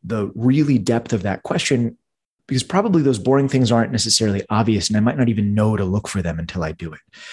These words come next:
And what you'll find in there are these incredible, just absolute field of gems of things like, actually, it's the posture of your right foot that matters when you do X, Y, Z, but you'll never know it unless you actually think about it. And it also allows you a chance to tell stories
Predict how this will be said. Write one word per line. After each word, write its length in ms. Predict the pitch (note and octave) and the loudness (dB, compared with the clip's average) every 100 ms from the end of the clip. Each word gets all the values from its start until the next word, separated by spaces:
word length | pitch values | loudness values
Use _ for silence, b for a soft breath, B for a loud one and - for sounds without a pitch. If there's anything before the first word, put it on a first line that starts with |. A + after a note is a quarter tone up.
| B | B
And 100 | - B2 | -2 0
what 160 | C3+ C#3+ | 0 2
you'll 140 | C#3+ | 2
find 340 | - - F#3 E3+ | 0 0 2 2
in 140 | G#2 | 0
there 320 | G2 G2 G2 - | 0 0 -2 0
are 380 | G2+ F#2+ F#2+ - _ - | 2 4 2 -2 _ -2
these 200 | B2+ A#2+ | 0 2
incredible, 920 | A#2 A2+ - D3 - A#2 A2 G2+ G2 B B B | 2 0 0 0 0 0 2 2 0 B B B
just 300 | B2 A2+ - - | -2 -2 -4 -2
absolute 380 | A#2+ - A2 | 0 0 -2
field 460 | - - D#3 C#3 B2+ | -2 -2 2 4 4
of 180 | G#2+ F#2 | 0 -2
gems 640 | G#2+ G#2 E2+ D#2 G2+ - B B B | 0 0 0 -2 -4 -4 B B B
of 120 | A2 | -2
things 400 | - A#2+ A2+ G#2 | 2 2 2 2
like, 180 | G#2 F2+ | 0 0
actually, 500 | C#3+ D3+ - A#2 G#2+ | -2 0 2 2 2
it's 120 | G2+ | 0
the 100 | - | -4
posture 500 | - C#3 C3 - A#2 | -4 -2 -2 0 0
of 100 | G#2 | 0
your 140 | G2+ F2 | 0 0
right 280 | G#2 C3+ | 0 0
foot 320 | - - A2+ - | -2 -2 -2 -2
that 120 | - | -4
matters 400 | F#2+ F#2 F2 E2+ | -2 -2 -2 -2
when 120 | F#2 | -4
you 100 | F2+ | -4
do 340 | F2 F2+ F2 - | -4 -2 -4 -4
X, 240 | G2 - | -6 -4
Y, 200 | F2 D#2+ | -4 -4
Z, 320 | D#2 E2 D2+ - | -6 -8 -8 -8
but 80 | |
you'll 140 | - F2+ | -4 0
never 260 | A#2+ B2+ | 2 4
know 220 | C3+ D3+ A2+ | 4 4 4
it 100 | G#2 | 2
unless 300 | G#2 G2 G#2 | 2 2 2
you 80 | |
actually 260 | G2+ F#2+ G2 | 0 0 -4
think 240 | - A#2+ | 0 0
about 220 | E2+ D2 - | -2 -10 -14
it. 100 | - - | -16 -2
And 100 | A#2+ | 2
it 60 | A#2+ | 2
also 260 | C3 C3 | 2 2
allows 380 | A#2 A2+ B2 A#2 | 2 4 2 2
you 100 | A#2 A#2 | 0 -2
a 80 | |
chance 420 | A#2 - C#3 C#3 - | -6 -2 -2 -2 -4
to 140 | A2+ | -6
tell 280 | - B2 A2 | -2 0 0
stories 720 | - - C3+ A2+ F2 F2 - | 0 0 0 0 0 -2 -4